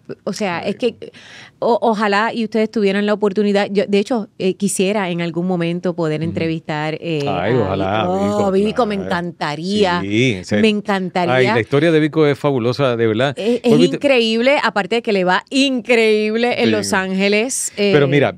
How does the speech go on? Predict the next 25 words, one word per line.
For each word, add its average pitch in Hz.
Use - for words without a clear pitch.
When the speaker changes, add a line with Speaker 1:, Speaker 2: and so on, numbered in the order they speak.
Speaker 2:
eh, 135
rapidito 123
para 127
que 110
veas, 120
me 110
preguntas, 117
¿y 101
tu 107
familia? 110
Me 95
preguntaste, 101
eso 104
que 120
quedó, 117
¿cómo, 127
cómo 131
reaccionó 135
cuando 104
Vico 107
salió 120
del 117
closet? 107
Porque 139
Vico, 151